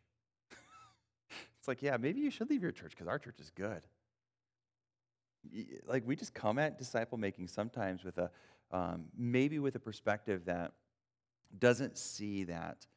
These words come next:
not only is motivation one of the goals of discipleship, but it's sometimes, I think, unseen need that, that the disciple should pay attention to. And then call to action.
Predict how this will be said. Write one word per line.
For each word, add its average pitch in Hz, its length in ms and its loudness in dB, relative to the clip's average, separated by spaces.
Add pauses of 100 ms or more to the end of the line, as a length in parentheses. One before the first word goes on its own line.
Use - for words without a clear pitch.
(380)
not 117 120 4
only 120 140 4
is 95 140 -2
motivation 101 960 0 (140)
one 104 160 2
of 98 80 0
the 92 80 -2
goals 104 280 2
of 117 120 -8
discipleship, 80 680 -6 (440)
but 101 60 4
it's - 160 -2
sometimes, 117 440 0
I 92 120 -2 (260)
think, 143 320 2 (140)
unseen 101 800 0
need 87 420 -2 (880)
that, 82 380 0
that 90 180 2
the 87 80 -4
disciple 82 380 -2
should - 160 -16
pay 87 80 0
attention - 380 -8
to. 71 60 -6 (420)
And 127 140 6
then 151 120 4
call 147 200 4
to 156 60 6
action. 156 360 -2